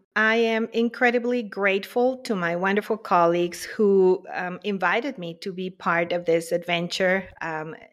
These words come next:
Josh Goldsmith and Yo Secha. They contacted me a few years back and said, "Hey, would you like to," we didn't even know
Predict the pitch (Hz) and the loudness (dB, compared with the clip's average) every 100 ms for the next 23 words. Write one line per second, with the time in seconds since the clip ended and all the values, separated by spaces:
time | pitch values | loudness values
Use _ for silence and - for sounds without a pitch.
0 | 175 196 175 180 - 175 156 151 165 156 | -10 -2 0 0 -4 -2 -2 -4 -8 -8
1 | - - 165 165 170 170 170 170 143 - | -8 -6 -2 0 4 4 4 -2 -2 -2
2 | 147 - - - - _ - 175 190 190 | -4 -6 -18 -20 -20 _ -12 -2 2 2
3 | 190 196 190 196 - 240 269 339 285 269 | 2 2 0 -2 -2 0 2 0 -4 -4
4 | 202 - 175 175 175 _ _ - 175 202 | -8 -6 -6 -6 -10 _ _ -8 -4 -2
5 | 196 185 190 202 - 170 135 - 180 180 | 0 2 2 0 -2 0 0 -4 -6 -6
6 | 175 156 320 381 294 - - - 196 220 | -6 -2 0 2 0 -4 -16 -4 -2 0
7 | 202 185 170 180 - 214 202 196 190 277 | 2 2 2 0 -4 0 0 0 2 2
8 | 330 311 262 220 185 196 285 302 | 4 4 4 4 2 2 2 2